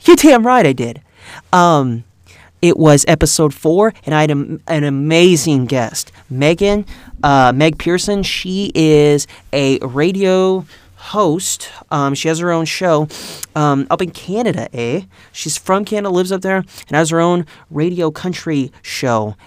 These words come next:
that country radio show, and it's awesome. She's amazing. Had her on to discuss a few things, so check that out. That was yesterday's episode. And you're saying, "What, two episodes in a row?" I said, "You're damn right."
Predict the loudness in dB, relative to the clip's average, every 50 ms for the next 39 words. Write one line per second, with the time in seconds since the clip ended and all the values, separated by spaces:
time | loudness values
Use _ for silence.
0 | _ -6 -2 -2 -2 -2 -2 -6 _ _ -10 -8 -8 -6 -4 -2 -2 0 0 0
1 | -2 -2 -4 -6 -6 -6 -6 -8 -10 -8 -4 -2 0 0 -2 -2 -6 -10 -12 -14
2 | -16 -20 -20 -20 -20 -16 -12 -8 -4 -4 -2 0 2 2 2 2 0 -2 -6 -10
3 | -12 -14 -20 -12 -4 -2 -2 -2 0 0 0 2 2 2 2 2 0 0 -2 -4
4 | -4 -4 -6 -6 -8 -8 -8 -6 -6 -6 -6 -4 -6 -4 -6 -6 -10 -16 -14 -8
5 | -8 -6 -4 -4 -4 -2 -2 -2 -2 -4 -10 -14 _ 0 0 2 2 2 0 0
6 | 0 0 -2 -2 -2 -4 -4 -4 -4 -4 -4 -2 -2 -2 -2 -2 -4 -4 -6 -8
7 | -10 -8 -8 -10 -10 _ -18 -18 -18 -14 -6 -4 -2 -2 -2 -2 -2 -2 -2 -2
8 | -4 -4 -6 -8 -10 -4 -2 -2 -2 -4 -6 -16 -10 -6 -4 -2 -2 -2 -2 -2
9 | -4 -6 -4 -4 -4 -4 -4 -6 -4 -4 -2 0 0 0 -2 -4 -8 -12 -10 -8
10 | -6 -6 -4 -4 -4 -4 -6 -10 -12 -6 -6 -4 -2 -2 -2 -2 -2 -2 -2 -2
11 | -2 -2 -6